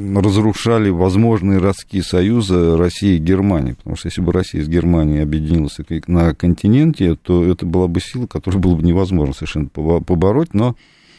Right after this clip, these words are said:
м, как и Англии, так и сейчас Америке удается сделать так, что мы все время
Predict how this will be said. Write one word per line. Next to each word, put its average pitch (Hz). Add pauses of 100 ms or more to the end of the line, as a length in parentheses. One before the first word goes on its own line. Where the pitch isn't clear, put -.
(460)
м, 87
как 92
и 98
Англии, 110
так 85
и 82 (1040)
сейчас -
Америке 101
удается 87 (480)
сделать 82
так, 117
что -
мы 85
все -
время 92